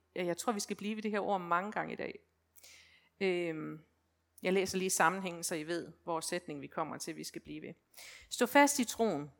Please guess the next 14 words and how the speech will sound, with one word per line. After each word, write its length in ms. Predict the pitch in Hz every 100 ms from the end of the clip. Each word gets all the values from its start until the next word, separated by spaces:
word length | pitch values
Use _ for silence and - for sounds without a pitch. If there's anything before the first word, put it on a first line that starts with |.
| -
og 80 | 190
søg 300 | - 254 240
jeres 240 | 196 170 -
åndelige 440 | 185 202 226 214
næring 520 | 170 160 160 185 220 220 -
og 80 | 175
styrke 360 | - 196 214
fra 120 | 226 175
ham. 280 | 131 151 165 _ _ _ _ _ - _ _ _ - - _ -
Sådan 300 | - 214 196
som 180 | 175 151
I 40 |
har 80 | 151
lært, 420 | 170 240 233 202